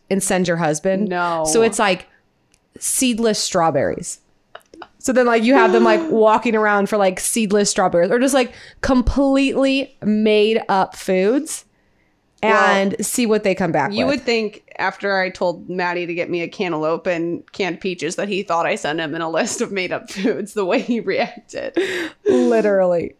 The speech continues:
Speaker 1: Hold on. I'm gonna look up this list 'cause this is so funny.
Speaker 2: I just don't understand why they,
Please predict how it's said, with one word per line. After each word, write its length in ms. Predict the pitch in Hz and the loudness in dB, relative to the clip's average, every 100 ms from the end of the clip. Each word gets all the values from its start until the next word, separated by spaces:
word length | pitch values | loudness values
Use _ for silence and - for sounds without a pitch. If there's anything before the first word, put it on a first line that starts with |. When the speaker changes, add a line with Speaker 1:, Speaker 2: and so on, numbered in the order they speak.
| - | -4
Speaker 1:
Hold 140 | 214 202 | -2 0
on. 80 | |
I'm 120 | 196 226 | 2 2
gonna 160 | 262 | 0
look 220 | 208 202 | 0 -4
up 100 | 202 | -4
this 200 | 185 165 | -6 -4
list 280 | 160 143 170 | -2 -2 -4
'cause 160 | 190 180 | -6 -4
this 80 | 190 | -4
is 80 | 175 | -2
so 180 | 165 | -2
funny. 360 | 156 135 85 - _ _ _ _ _ _ _ _ | -2 -6 -6 -10 _ _ _ _ _ _ _ _
Speaker 2:
I 100 | 220 | -8
just 280 | 240 294 - | -6 -8 -6
don't 200 | 208 196 | -2 0
understand 600 | 190 180 175 - 170 170 | -2 -4 -6 -8 -6 -6
why 160 | 170 170 | -4 -4
they, 260 | 165 151 | -6 -10